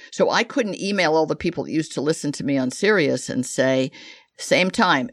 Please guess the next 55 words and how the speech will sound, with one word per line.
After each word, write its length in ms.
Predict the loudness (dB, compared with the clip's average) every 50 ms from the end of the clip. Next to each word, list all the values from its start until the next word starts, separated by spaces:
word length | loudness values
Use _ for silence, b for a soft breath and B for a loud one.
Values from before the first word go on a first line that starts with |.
| _ 4
eight 160 | 4 6 6
o'clock 520 | 4 2 2 4 6 6 6 4 2 -6 -14 _ -2
East, 400 | 0 0 0 -2 -4 -10 -14 -10
five 380 | -2 2 4 4 4 2 0
P 160 | -4 -2 0 0
M 140 | 0 0
West, 520 | 0 2 2 4 4 2 0 -4 -12 -16 -18 _ _ _ _ _ -4
you 180 | -2 0 0
can 220 | 0 2 0 -2 0
call 260 | 0 2 4 4 4
me 140 | 2 2 2
on 160 | 2 2 0
this 180 | -2 -2 -2 -2
number." 400 | 0 0 0 0 -2 -6 -8 -10 B B B B B B
How 180 | 0 0 2
did 160 | 2 0 -2
you, 60 | -4 -6 -6
I 240 | -8 -8 -4 -4 -2
didn't 140 | -2 0 0
know 60 | 0
how 80 | 0 0
to 100 | 0 -2
do 200 | -2 -2 -2 0
that. 260 | 0 -2 -4 -6 -10 _ _ -2
There 100 | 0 2
was 240 | 4 4 2 2
no 140 | 2 2 4
way 140 | 4 4 4
to 80 | 2 2
do 180 | 2 2 2
it 80 | 4 2
'cause, 180 | 2 0 -2 -2 -8 B B B B B B B B B B
anyway, 260 | -2 -2 -2 -2 -2 0
I 80 | 0
wasn't 320 | 2 2 2 2 2 2 0
gonna 160 | 0 0 -2
spend 520 | -4 -6 -4 -2 0 0 2 0 0 -2 -4 -6
the 80 | -6 -4
whole 240 | -2 0 -2 -2 -2
show 340 | -2 0 2 4 4 4
every 220 | 4 4 2 0 -2
week 160 | -2 -2 -4
say, 180 | -6 -6 -8 -6
"Send 300 | -4 -2 -2 0 0 0
me 140 | 0 0
your 120 | 0 2 2
email 320 | 2 4 4 4 2 2
address 400 | 0 0 2 2 4 4 2 2
in 140 | -2 -4 -2
case 320 | 0 0 0 0 0 -2
this 180 | -4 -8 -8 -6
doesn't 380 | -2 0 0 0 0 0 0 0
work 180 | 0 0 0
out 260 | 0 0 0 0 0
here." 280 | -2 -4 -6 -6 -6 -10